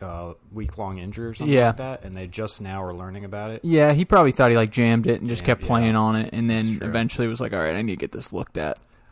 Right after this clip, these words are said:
Speaker 1: I,
Speaker 2: Um,
Speaker 1: uh, I sprained my thumb one time. It was swollen for, like, a week. It hurt really bad.
Speaker 2: It's,
Speaker 1: Would
Speaker 2: it
Speaker 1: be really
Speaker 2: does
Speaker 1: hard to
Speaker 2: hurt.
Speaker 1: play quarterback
Speaker 2: <laughs> Yeah,
Speaker 1: with that.
Speaker 2: yeah,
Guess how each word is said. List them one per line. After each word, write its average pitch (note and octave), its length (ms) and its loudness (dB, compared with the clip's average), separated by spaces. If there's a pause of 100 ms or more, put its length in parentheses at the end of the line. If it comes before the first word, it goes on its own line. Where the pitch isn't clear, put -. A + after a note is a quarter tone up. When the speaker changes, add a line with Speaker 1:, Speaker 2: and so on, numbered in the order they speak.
(140)
Speaker 1:
I, F3 200 -2
Speaker 2:
Um, - 20 2
Speaker 1:
uh, C#3+ 240 2
I B2+ 60 -6
sprained B2 360 -8
my F2+ 120 -8
thumb F#2 240 -12
one F2+ 160 -12
time. F2+ 300 -12
It E2+ 100 -18
was E2+ 80 -16
swollen E2+ 400 -10
for, F#2 100 -14
like, E2+ 200 -10
a E2 40 -16
week. E2 240 -14
It D2 80 -16
hurt E2 200 -14
really D#2 200 -14
bad. D#2 320 -14 (460)
Speaker 2:
It's, - 320 0
Speaker 1:
Would D3 120 2
Speaker 2:
it C#3 40 2
Speaker 1:
be F3+ 80 6
really D#3+ 180 6
Speaker 2:
does C3 80 4
Speaker 1:
hard C3+ 160 6
to - 40 0
Speaker 2:
hurt. - 80 -4
Speaker 1:
play A2 120 2
quarterback F2 440 -6
Speaker 2:
<laughs> - 0 -
Yeah, E3+ 100 8
Speaker 1:
with B2 160 8
that. G#3 200 10
Speaker 2:
yeah, F#3 760 4